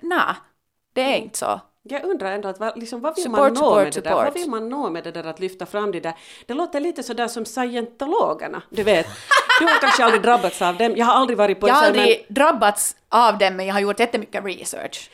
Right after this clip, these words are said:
Speaker 2: Nå jo, men, men du har aldrig liksom mött på dem på gatan och sagt: "Kom och gör vårt test."
Speaker 1: Nej, nej, nej,
Speaker 2: För jag
Speaker 1: nej,
Speaker 2: känner
Speaker 1: nej.
Speaker 2: flera som har varit på det. Jag har inte ens gått så långt. Men, eh, men, men vad jag har förstått så det, det fungerar just på det här viset. Att man fyller
Speaker 1: Var det
Speaker 2: i
Speaker 1: inte så att
Speaker 2: blankett.
Speaker 1: moster Sofia for på en sån helt läppel?
Speaker 2: Ja, jag tror också.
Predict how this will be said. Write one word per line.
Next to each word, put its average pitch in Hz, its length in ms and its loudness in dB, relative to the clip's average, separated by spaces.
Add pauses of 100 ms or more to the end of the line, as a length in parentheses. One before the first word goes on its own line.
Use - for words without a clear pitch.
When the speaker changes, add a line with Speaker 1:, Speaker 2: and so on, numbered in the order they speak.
(160)
Speaker 2:
Nå 330 120 -4
jo, 160 300 2
men, 226 160 0
men 226 260 0
du 247 80 0
har 254 100 4
aldrig 240 200 0
liksom 202 260 -2
mött 233 320 0
på 190 60 -4
dem 170 140 -2
på 196 80 -4
gatan 175 380 2
och 147 80 -6
sagt: 156 180 -4
"Kom 165 160 0
och 160 60 -2
gör 147 180 -2
vårt 151 260 -4
test." 160 220 -2
Speaker 1:
Nej, 214 140 0
nej, 202 140 -4
nej, 123 120 -6
Speaker 2:
För 208 60 -2
jag 202 60 2
Speaker 1:
nej, - 60 -8
Speaker 2:
känner 233 160 -2
Speaker 1:
nej. 208 60 -6
Speaker 2:
flera 226 240 -2
som 175 140 -6
har 170 60 -2
varit 165 220 -6
på 180 80 -4
det. 180 100 0
Jag 190 120 0
har 190 120 0
inte 160 180 -6
ens 151 120 -6
gått 165 180 -8
så 185 120 -2
långt. 147 300 -2
Men, 240 160 -2
eh, 285 80 -4 (400)
men, 220 280 0
men 226 180 2
vad 247 120 2
jag 277 100 0
har 285 80 0
förstått 226 380 -4
så 202 80 -4
det, 214 220 -2 (260)
det 302 100 0
fungerar 196 400 -2
just 156 260 -4
på 151 80 -8
det 131 80 -10
här 135 200 -4
viset. - 320 -12 (300)
Att 208 160 -6
man 220 120 2
fyller 240 240 -4
Speaker 1:
Var 294 60 4
det 330 60 6
Speaker 2:
i - 20 4
Speaker 1:
inte - 140 2
så 453 100 4
att 392 60 6
Speaker 2:
blankett. 302 160 4
Speaker 1:
moster 349 340 2
Sofia 202 400 -2
for 190 200 -2
på 180 140 -8
en 185 80 -8
sån 190 140 -8
helt 190 240 -8
läppel? 214 560 -2
Speaker 2:
Ja, 330 140 2
jag 359 140 2
tror 240 200 2
också. 165 240 -2